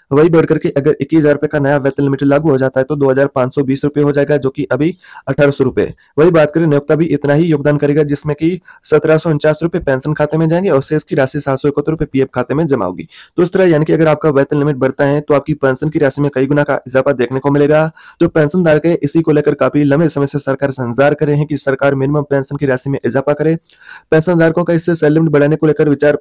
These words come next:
फिर से यानी कि शुरू हो चुका है। इस मामले से जुड़े एक अधिकारी ने बताया कि सभी विकल्पों का हम मूल्यांकन कर रहे हैं और नई सरकार के द्वारा इसके संबंध में निर्णय भी लिया जा सकता है। तो ऐसा करना सार्वभौमिक सामाजिक सुरक्षा प्राप्त करने की दिशा में एक मजबूत कदम भी होगा।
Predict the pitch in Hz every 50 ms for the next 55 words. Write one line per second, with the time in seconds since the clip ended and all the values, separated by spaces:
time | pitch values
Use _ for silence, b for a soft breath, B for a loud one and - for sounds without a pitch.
0 | _ - 143 143 - 156 151 135 135 - 147 - - 151 147 135 135 - 131 -
1 | 135 - - - - - 156 - 160 156 151 160 165 165 - 175 160 165 160 160
2 | 156 147 139 143 147 151 151 165 165 147 139 131 - 165 160 139 - 156 156 -
3 | 147 143 160 156 143 143 - 147 143 143 151 - 147 143 139 135 127 123 127 127
4 | 143 - 160 165 156 - 151 147 147 151 160 165 - 143 131 139 143 165 - -
5 | 147 147 147 143 143 147 143 143 143 147 147 139 - - 143 - - 135 135 135
6 | 135 131 127 131 147 165 160 147 139 131 131 139 135 147 143 - 147 - - 147
7 | 151 156 170 170 B B B B B - 156 165 160 - 180 175 170 170 175 180
8 | 170 - 151 147 156 160 151 151 147 160 165 - - 147 143 143 143 143 160 160
9 | - - - - 151 147 - 147 143 143 - - 139 143 143 147 135 135 127 -
10 | 139 139 135 - 139 131 127 123 139 156 - - 127 120 143 147 160 165 147 151
11 | 160 165 170